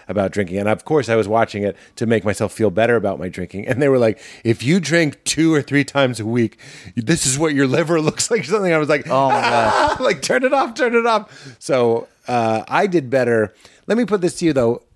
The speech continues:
Speaker 1: As an achiever, one of the things that's tempting or alluring about alcohol is it doesn't ask anything of you. You know what I mean? Even your fans meet you on the street. They want a fluffy moment,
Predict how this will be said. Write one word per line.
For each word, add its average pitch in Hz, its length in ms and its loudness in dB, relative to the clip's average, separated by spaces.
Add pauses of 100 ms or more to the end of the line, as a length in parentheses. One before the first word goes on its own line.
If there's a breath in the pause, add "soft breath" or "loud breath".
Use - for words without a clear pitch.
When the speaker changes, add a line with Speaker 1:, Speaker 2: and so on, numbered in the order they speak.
(280)
Speaker 1:
As 175 400 0
an 156 140 2
achiever, 117 680 0
one 120 280 0
of 123 80 0
the 113 100 -2
things 113 760 -2
that's 107 320 -4 (140)
tempting 120 680 -2
or 104 260 0
alluring 110 540 2
about 92 260 -2
alcohol 87 640 -6 (420 soft breath)
is 110 180 2
it 113 120 2
doesn't 117 260 2
ask 107 400 -4
anything 98 380 -2
of 98 200 -2
you. 76 360 -8 (340 soft breath)
You 120 80 0
know 120 80 2
what 113 120 2
I 107 60 0
mean? 113 280 -2 (240 loud breath)
Even 160 220 2
your 123 100 4
fans 135 360 0
meet 113 140 -4
you 107 80 -2
on 104 80 0
the 101 60 -2
street. 117 240 -2
They 101 80 2
want 101 160 2
a 95 40 -4
fluffy 107 380 -4
moment, 98 520 -4